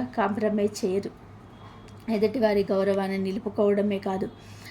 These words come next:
తాము కూడా గౌరవాన్ని పోగొట్టుకునే పనులు చేయరు. అలాంటి ఉన్నత విలువలు వీరిని ప్రజల మదిలో స్థిరంగా నిలబెట్టేస్తాయి. అంతిమంగా చెప్పాలి అంటే మకర రాశి వారు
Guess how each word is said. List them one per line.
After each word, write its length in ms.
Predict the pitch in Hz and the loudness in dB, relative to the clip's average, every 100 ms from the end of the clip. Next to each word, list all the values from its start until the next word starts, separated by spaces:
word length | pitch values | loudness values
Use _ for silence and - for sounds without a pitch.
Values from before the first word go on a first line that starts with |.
| - - | -12 -2
తాము 260 | 214 220 | 2 2
కూడా 280 | 214 220 208 202 | 2 2 2 0
గౌరవాన్ని 600 | 196 202 208 208 202 190 | 2 2 2 2 0 0
పోగొట్టుకునే 720 | - 202 208 202 214 208 208 | 0 2 2 0 0 0 0
పనులు 360 | 208 208 214 | -2 0 0
చేయరు. 320 | 214 190 214 - - - - - - - | 0 0 0 -4 -12 -20 -18 -18 -14 0
అలాంటి 460 | 214 233 233 233 226 | 4 6 6 4 4
ఉన్నత 360 | 208 208 202 - | 4 2 2 2
విలువలు 480 | 196 196 202 208 214 - | 4 2 2 2 0 4
వీరిని 340 | 196 202 220 269 - - | 4 6 4 2 -6 -2
ప్రజల 360 | 220 208 220 208 | 2 4 4 4
మదిలో 420 | 202 196 202 262 - | 2 6 6 4 -4
స్థిరంగా 600 | - 226 220 202 202 214 208 | 0 2 4 4 2 2 2
నిలబెట్టేస్తాయి. 880 | 202 202 208 202 202 - 208 202 - - - - - - - - | 2 4 2 2 -2 0 -2 -2 -6 -16 -18 -18 -18 -18 -12 -4
అంతిమంగా 600 | 214 202 247 233 220 220 | -2 2 4 4 4 2
చెప్పాలి 500 | 214 202 - 220 202 | 2 -2 2 4 4
అంటే 240 | 202 202 247 277 - - - | 4 2 -2 -4 -14 -16 -6
మకర 280 | 208 202 262 | -4 -2 -2
రాశి 320 | 208 202 - 220 | 0 -2 0 0
వారు 300 | 202 202 | 2 0